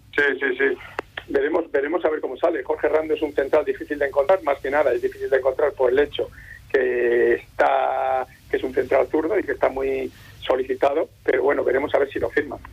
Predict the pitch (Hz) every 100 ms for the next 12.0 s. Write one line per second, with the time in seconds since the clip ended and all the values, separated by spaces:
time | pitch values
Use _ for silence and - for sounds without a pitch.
0 | - - 127 - - - 143 156 156 151
1 | 143 147 143 135 135 139 135 139 151 147
2 | - - - 135 131 139 139 131 139 160
3 | 139 123 135 - 135 135 - 139 123 -
4 | 135 131 135 127 - 131 139 139 - 123
5 | - - - - - 131 127 151 147 -
6 | 143 135 143 135 135 151 160 165 - -
7 | 131 - - 147 147 139 131 127 139 147
8 | 135 135 139 147 - - 127 127 123 123
9 | - - - 135 - 123 135 131 123 120
10 | 120 123 143 113 113 143 135 - 123 135
11 | 139 139 - 127 131 131 131 - 143